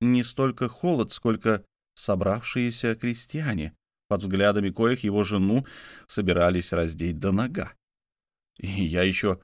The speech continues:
воротила нос от общей бани. А Менкем, похоже, был убеждён, раз всё это религиозный ритуал, неважно, кто меня увидит.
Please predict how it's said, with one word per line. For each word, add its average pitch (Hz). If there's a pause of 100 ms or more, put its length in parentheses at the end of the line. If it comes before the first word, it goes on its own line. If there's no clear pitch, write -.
(120)
воротила 95
нос 113
от 107
общей 135
бани. 90 (1040)
А 98
Менкем, 143
похоже, 156
был 151
убеждён, 104 (260)
раз 104
всё 110
это 98 (160)
религиозный 90
ритуал, 78 (360)
неважно, 104
кто 104
меня 87 (140)
увидит. -